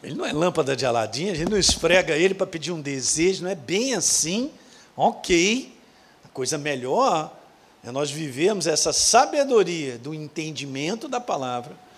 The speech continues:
aplicarmos na prática e você começa a ver resultados tremendos. Você não volta pra trás.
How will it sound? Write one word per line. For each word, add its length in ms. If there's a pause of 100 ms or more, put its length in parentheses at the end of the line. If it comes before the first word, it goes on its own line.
(300)
aplicarmos 800
na 120
prática 840 (280)
e 60
você 260
começa 380
a 20
ver 120
resultados 580
tremendos. 540 (1080)
Você 420
não 500
volta 460
pra 220
trás. 1300